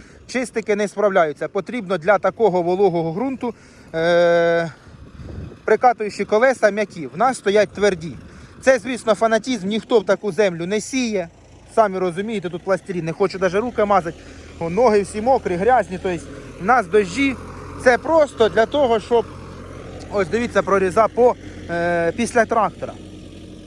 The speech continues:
Проріза чітко. Тут вже йде зрихлення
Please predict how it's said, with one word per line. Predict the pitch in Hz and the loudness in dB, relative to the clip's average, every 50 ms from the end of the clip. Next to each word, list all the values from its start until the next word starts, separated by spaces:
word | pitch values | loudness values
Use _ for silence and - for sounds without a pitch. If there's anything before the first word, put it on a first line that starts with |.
| - - - - - - | -20 -20 -20 -18 -14 -8
Проріза | 175 190 202 196 202 196 202 220 240 220 | -4 -4 -2 -2 -2 -4 -2 0 -2 -2
чітко. | - - 226 208 175 - - - 120 - - - - - - - | -2 -2 -2 -2 -2 -2 -6 -14 -14 -14 -14 -20 -20 -20 -12 -6
Тут | - 262 262 - | -6 -4 0 2
вже | 220 190 170 185 202 | 0 0 2 0 0
йде | 185 165 196 190 175 151 156 | 0 2 2 0 0 0 -2
зрихлення | 135 190 247 262 226 - 240 220 202 202 202 196 | -4 -4 -2 -4 -4 -4 -4 -4 -2 0 0 0